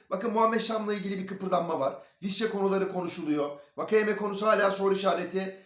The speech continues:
Fesih olacak mı ya da sözleşmesi dondurulacak mı, dondurulmayacak mı belli değil.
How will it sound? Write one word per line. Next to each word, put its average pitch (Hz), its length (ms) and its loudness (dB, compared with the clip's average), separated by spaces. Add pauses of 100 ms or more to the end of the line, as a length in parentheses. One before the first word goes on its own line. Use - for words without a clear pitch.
(140)
Fesih 190 380 0
olacak 180 380 2
mı 180 80 -4
ya 175 120 0
da 180 240 0 (100)
sözleşmesi 180 640 -6
dondurulacak 175 600 -2
mı, 180 100 -6
dondurulmayacak 170 520 -8
mı 147 100 -8
belli 127 220 -6
değil. - 200 -10